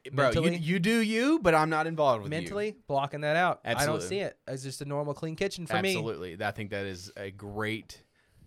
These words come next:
Speaker 1: yeah, yeah.
Speaker 2: I think that's how you get on his good side, too, because you're not over
Speaker 1: I
Speaker 2: here
Speaker 1: think
Speaker 2: turning
Speaker 1: that's
Speaker 2: into
Speaker 1: the thing.
Speaker 2: cops.
Speaker 1: I think you gotta help him.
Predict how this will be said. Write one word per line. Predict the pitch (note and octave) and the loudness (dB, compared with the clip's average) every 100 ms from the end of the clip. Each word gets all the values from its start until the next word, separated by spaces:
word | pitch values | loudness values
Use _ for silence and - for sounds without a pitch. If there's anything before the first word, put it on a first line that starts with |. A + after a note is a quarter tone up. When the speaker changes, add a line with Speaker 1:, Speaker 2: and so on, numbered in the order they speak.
| - _ _ _ | -20 _ _ _
Speaker 1:
yeah, | G2+ D2+ | -10 -8
yeah. | F2+ F2 - _ - - | -6 -8 -12 _ -8 0
Speaker 2:
I | |
think | E3+ A#3+ | 0 0
that's | F3+ | -4
how | G3 | -2
you | F3 | -2
get | E3 | -2
on | D#3+ | -4
his | C#3+ | -2
good | G3 F3+ | -4 0
side, | F#3+ E3 | -2 2
too, | G3 | 0
because | F3+ E3 D3 | 0 -2 -2
you're | E3 | 0
not | D3 | 2
over | D#3 | 0
Speaker 1:
I | D3+ | 0
Speaker 2:
here | |
Speaker 1:
think | D#3+ D3+ | 0 0
Speaker 2:
turning | D3 C#3+ | 0 0
Speaker 1:
that's | C#3+ C#3+ | 0 -2
Speaker 2:
into | D3 | 4
Speaker 1:
the | |
thing. | E3 D3 B2 | 4 4 0
Speaker 2:
cops. | A2 - _ _ - | -8 -14 _ _ -10
Speaker 1:
I | A2+ | -10
think | - C#3 C3+ | -4 -4 -2
you | B2+ | -4
gotta | A#2+ B2 A2+ | -2 -2 -2
help | G2 B2 A#2+ | -2 0 0
him. | G2 D#2+ F2 | -2 -10 -16